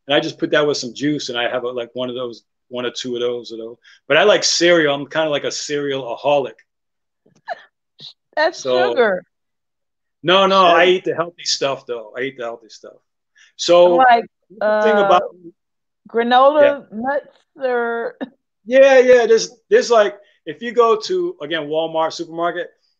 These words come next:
Speaker 2: <laughs>
Speaker 1: there's, like, so many cereals. It's crazy. But I don't eat Froot Loops. You know what I'm saying? Like, I don't eat,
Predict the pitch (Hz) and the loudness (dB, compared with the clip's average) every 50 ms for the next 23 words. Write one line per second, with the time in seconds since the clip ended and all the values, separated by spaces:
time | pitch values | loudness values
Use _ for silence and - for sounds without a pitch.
0 | _ _ - - - - - - - - - - - - - 233 247 220 - 226 | _ _ -20 -18 -10 -10 -10 -10 -8 -12 -14 -14 -12 -8 -6 -4 -4 -4 0 2
1 | 208 196 190 - - - - - 220 220 220 220 208 202 190 170 - - 208 208 | 2 2 2 0 -4 -6 -2 -2 -2 -2 0 -2 -4 -4 -4 -4 -2 0 2 4
2 | 208 196 180 160 135 131 123 - - - 180 202 202 180 135 120 117 120 _ _ | 4 4 2 2 -2 -6 -10 -14 -10 -4 0 2 2 2 0 -4 -12 -16 _ _
3 | _ _ _ - 160 185 220 233 226 214 214 208 - - - 185 208 202 147 131 | _ _ _ -2 0 2 2 2 2 0 0 -2 -4 -4 0 2 2 2 0 -4
4 | 127 120 131 - - - - - _ _ _ _ _ _ _ _ - 127 135 139 | -8 -10 -10 -14 -18 -20 -20 -20 _ _ _ _ _ _ _ _ -10 -6 -6 -6
5 | 135 139 165 156 156 - 143 147 156 151 170 170 170 160 160 156 156 | -4 -4 -2 -2 0 0 2 2 2 2 2 0 -2 -2 -4 -6 -6